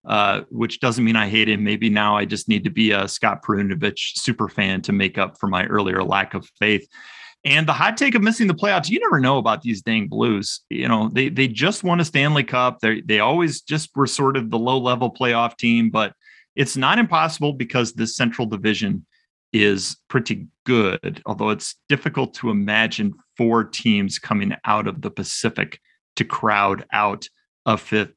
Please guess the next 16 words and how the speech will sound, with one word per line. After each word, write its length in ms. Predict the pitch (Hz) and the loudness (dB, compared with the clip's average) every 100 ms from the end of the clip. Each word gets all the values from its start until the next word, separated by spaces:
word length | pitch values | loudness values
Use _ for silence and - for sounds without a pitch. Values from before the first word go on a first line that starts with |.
| - | -12
Central 480 | - 107 92 101 95 | -4 -4 -2 -6 -6
Division 540 | 90 101 98 98 - | -2 0 0 0 -4
team. 460 | - - - - - _ _ _ _ _ _ _ _ _ _ _ _ _ _ _ - - - - - - | -4 -2 -2 -4 -10 _ _ _ _ _ _ _ _ _ _ _ _ _ _ _ -20 -20 -20 -20 -16 -4
Moving 260 | 226 294 233 | 0 2 2
on, 280 | 214 220 | 2 2
the 80 | 175 | 2
Winnipeg 460 | 151 220 311 277 185 | 2 0 0 0 0
Jets, 360 | 143 123 - | 0 0 -2
last 400 | 123 135 160 156 | 0 2 2 -2
team 280 | - 143 127 | 2 2 4
here. 420 | 117 123 123 123 131 | 2 4 4 2 0
It, 160 | 139 | -2
we 120 | 143 | -2
discussed 580 | 139 143 - 196 294 - | -2 -2 -2 0 0 0
the 80 | 160 | -2
Jets 480 | 107 127 123 117 | 0 0 0 -2